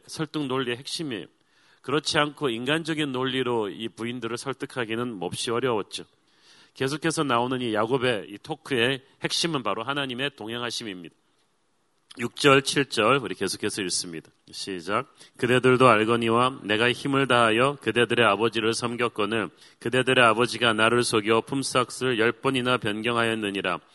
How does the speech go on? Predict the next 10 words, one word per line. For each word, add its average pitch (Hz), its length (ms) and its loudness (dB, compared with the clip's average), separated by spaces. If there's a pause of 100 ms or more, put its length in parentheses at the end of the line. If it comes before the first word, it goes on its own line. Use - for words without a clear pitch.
(160)
그러나 127 340 2
하나님이 139 640 0 (240)
그를 131 220 -2
막으사 120 580 0 (260)
나를 127 500 0
해치지 135 380 -4
못하게 120 760 -2
하셨으며." 95 680 -8 (1200)
우리가 110 320 -2
지금도 123 760 -2